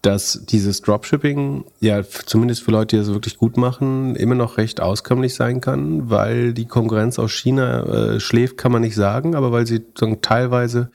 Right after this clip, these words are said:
qualitativ nicht auf dem gleichen Level ist, ne? Weil sie keine guten deutschen Produkttexte, äh, übersetzen können oder sich nicht die Arbeit nehmen oder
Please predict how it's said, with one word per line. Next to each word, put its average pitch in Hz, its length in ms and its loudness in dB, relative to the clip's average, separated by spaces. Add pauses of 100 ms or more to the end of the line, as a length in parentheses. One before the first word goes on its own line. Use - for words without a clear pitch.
(500)
qualitativ 117 600 2
nicht 110 140 2
auf 104 100 0
dem 101 160 2
gleichen 92 320 0
Level 85 240 0
ist, 87 140 -4
ne? 160 100 4
Weil 135 120 2
sie 117 100 -2
keine 113 300 2
guten 104 300 0
deutschen 92 460 0
Produkttexte, 90 760 0 (260)
äh, 87 360 -2
übersetzen 92 480 -2
können 90 180 -2
oder 90 140 -2
sich 92 140 -4
nicht 104 180 -2
die - 100 -2
Arbeit 107 320 2
nehmen 98 220 0
oder 95 240 -2